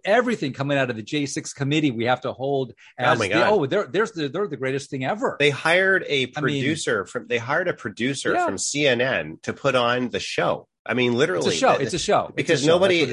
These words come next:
Speaker 1: what it is.
Speaker 2: you think this stuff is airing on C span. How many people are watching? Like, three hundred? There's, nobody's watching this stuff. They, they, nobody cares. Nobody's interested. Um, there's no, you know, and meanwhile, we're sending hundreds of billions of dollars to the Ukraine.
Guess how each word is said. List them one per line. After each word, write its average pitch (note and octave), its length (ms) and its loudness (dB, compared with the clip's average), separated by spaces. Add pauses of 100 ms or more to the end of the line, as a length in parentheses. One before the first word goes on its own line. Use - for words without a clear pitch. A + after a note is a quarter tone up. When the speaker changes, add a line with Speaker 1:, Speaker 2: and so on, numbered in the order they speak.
Speaker 1:
what - 100 -2
it - 40 -6
is. D3 60 -10
Speaker 2:
you B2+ 100 -4
think C#3+ 160 -8
this C#3 120 -2
stuff D#3 220 0
is C3+ 80 2
airing C#3+ 220 4
on B2+ 100 2
C D3+ 200 -6
span. G#2 300 -2
How G2 60 -4
many A#2 140 -2
people B2 200 -4
are A2 40 0
watching? A2+ 280 -2
Like, E2 220 -8
three G#2+ 140 -2
hundred? A#2+ 340 -2 (240)
There's, G#2+ 140 -6
nobody's C#3 320 -4
watching A2 340 0
this F#2+ 180 -2
stuff. E2 340 -6 (380)
They, G#2+ 140 -2
they, E2+ 280 -8
nobody C#3+ 440 -2
cares. G2 720 -2 (260)
Nobody's D3+ 320 0
interested. G#2 720 -4 (520)
Um, F#2+ 720 -2
there's G#2 340 -2
no, C#3 500 2 (220)
you A#2 120 -2
know, A2 120 0
and A#2+ 220 -4
meanwhile, C#3 300 2
we're A#2 100 2
sending A#2 340 -2
hundreds D3 340 -6
of C#3 60 -6
billions C#3 240 0
of B2 40 -8
dollars A#2+ 260 0
to A#2 80 -12
the G#2+ 40 -8
Ukraine. G2 600 -4